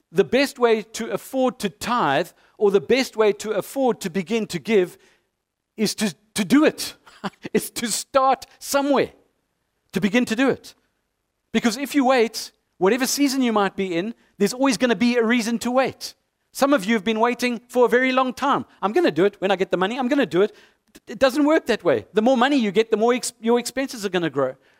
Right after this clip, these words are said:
So there's always gonna be a reason to wait.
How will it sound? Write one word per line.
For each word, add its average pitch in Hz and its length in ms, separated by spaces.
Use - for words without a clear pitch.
So 233 320
there's 208 160
always 269 180
gonna 233 160
be 214 140
a 202 60
reason 220 300
to 208 120
wait. 233 460